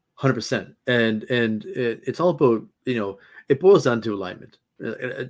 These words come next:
everything does. And, and not just alignment in, like, department alignment, where that's more of, like, a, a vertical alignment, but the horizontal alignment between your, your,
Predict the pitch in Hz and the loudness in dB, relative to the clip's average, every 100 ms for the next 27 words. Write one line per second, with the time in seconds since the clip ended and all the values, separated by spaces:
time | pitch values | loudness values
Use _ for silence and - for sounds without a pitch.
0 | - - 147 147 110 92 101 - - _ | -10 -4 0 0 0 -6 -8 -16 -20 _
1 | _ 117 110 104 - 113 107 104 - _ | _ -4 -4 -6 -6 -4 -4 -6 -12 _
2 | _ _ - 151 151 135 117 117 120 113 | _ _ -4 -4 -4 -4 -2 0 0 -4
3 | 113 120 104 104 104 - 107 - 117 117 | -2 -2 -2 -4 -8 -8 -14 -8 -8 -6
4 | 107 98 104 107 107 107 98 - 117 104 | -6 -6 -6 -6 -4 -6 -6 -6 -4 -4
5 | 101 104 98 92 _ _ _ _ _ _ | -4 -4 -4 -6 _ _ _ _ _ _
6 | 117 107 127 143 110 95 92 95 98 _ | -8 2 4 4 0 -4 -6 -12 -14 _
7 | _ - 123 - 185 123 131 131 104 101 | _ -10 -4 2 4 4 2 0 -2 -4
8 | 104 104 98 - 113 104 98 - _ _ | -6 -8 -12 -6 -4 -4 -8 -16 _ _
9 | _ - 120 107 101 95 95 - _ 185 | _ -2 2 2 2 -2 -6 -10 _ -6
10 | 113 101 95 | -2 -2 -4